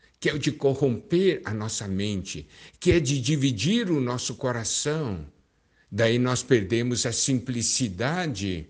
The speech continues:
e a pureza devidas a Cristo. A questão da simplicidade é muito importante. Nós vimos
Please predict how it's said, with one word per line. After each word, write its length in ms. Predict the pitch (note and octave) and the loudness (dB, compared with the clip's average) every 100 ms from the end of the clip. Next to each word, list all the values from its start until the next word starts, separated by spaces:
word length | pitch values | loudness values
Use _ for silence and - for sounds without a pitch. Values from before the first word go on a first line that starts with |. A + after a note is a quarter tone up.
| _ _ _ - | _ _ _ 0
e 160 | B2+ | 2
a 80 | B2 | 2
pureza 1120 | - C#3+ B2 B2 G3+ A3+ B2 G2 F#2+ E2 D2+ - _ _ _ - | 2 2 4 6 6 4 2 -2 -4 -6 -10 -16 _ _ _ -10
devidas 960 | G#2+ G#2+ E2+ F#2+ F2 F#2+ F#2 - - _ _ _ _ _ | -4 -4 -2 -4 -4 -6 -6 -10 -16 _ _ _ _ _
a 100 | F2 | -12
Cristo. 600 | - F2 D2 C2 - - - _ _ _ _ _ _ _ _ _ _ _ _ _ _ _ _ _ - | -10 -10 -10 -10 -12 -14 -20 _ _ _ _ _ _ _ _ _ _ _ _ _ _ _ _ _ -12
A 80 | - | -8
questão 420 | - G#2 - G#2+ | -4 -2 -2 -2
da 100 | G#2+ | -2
simplicidade 840 | G#2 - G2+ A2 F#2+ G#2 F2+ G#2 G#2 | -2 -4 -4 -6 -6 -6 -4 -4 -2
é 40 | |
muito 300 | G2+ G#2 G#2+ | -2 -2 -2
importante. 800 | A#2+ G2 A#2+ G#2 B2 B2 A2+ - | -4 -4 -6 -4 -4 -4 -4 -6
Nós 260 | F#2+ B2 F#2 | -4 -4 -4
vimos 600 | G2 D3+ F#3+ G#2 E2 - | -2 0 0 -2 -6 -10